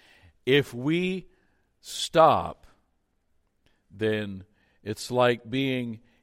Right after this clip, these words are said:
in a, uh, river with a strong current. If we stop swimming against the flow, it will take us downriver where we don't want to be. So we need to continue growing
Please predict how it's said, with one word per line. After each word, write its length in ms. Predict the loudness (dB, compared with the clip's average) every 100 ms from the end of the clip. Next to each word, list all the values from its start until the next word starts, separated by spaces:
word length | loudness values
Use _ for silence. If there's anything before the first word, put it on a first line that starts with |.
| -4
in 340 | 0 0 -2 -2
a, 380 | 0 0 -2 -6 _ _ _
uh, 140 | -18 -16
river 380 | -2 0 0 -2
with 160 | -4
a 60 | -8
strong 420 | -8 -6 -6 -6
current. 480 | -10 -10 -10 -14 _ _ _ _ _ -20
If 160 | -10
we 120 | -8 -6
stop 360 | -2 -2 -2
swimming 400 | -6 -10 -8 -6
against 340 | -6 -6 -8 -12
the 60 |
flow, 460 | -8 -2 -2 -2 -10 _ _ _ _ _ _ _
it 180 | -10 -8
will 160 | -8 -8
take 240 | -6 -6
us 160 | -8 -8
downriver 680 | -6 -6 -8 -10 -10 -14 _ _ _ _ _ _
where 240 | -8 -6
we 180 | -6 -8
don't 240 | -8 -8 -8
want 360 | -12 -12 -14
to 80 | -18
be. 260 | -14 -14 -16 _ _ _ _ _ _
So 400 | -12 -8 -6 -8 -8
we 180 | -8
need 180 | -6 -8
to 80 | -8
continue 420 | -10 -10 -12 -12
growing 520 | -6 -2 0 -2 -8